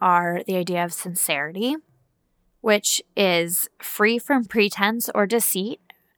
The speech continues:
proceeding from genuine feelings.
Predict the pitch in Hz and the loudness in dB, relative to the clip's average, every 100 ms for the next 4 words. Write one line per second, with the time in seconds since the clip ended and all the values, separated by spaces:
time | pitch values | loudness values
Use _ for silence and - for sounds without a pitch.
0 | _ _ _ _ 214 208 - 190 208 214 | _ _ _ _ -2 0 2 2 2 -2
1 | 220 202 196 170 165 175 170 170 175 120 | -4 -4 2 2 2 -2 -6 -6 -4 -6
2 | - - 220 - | -6 -14 -12 -14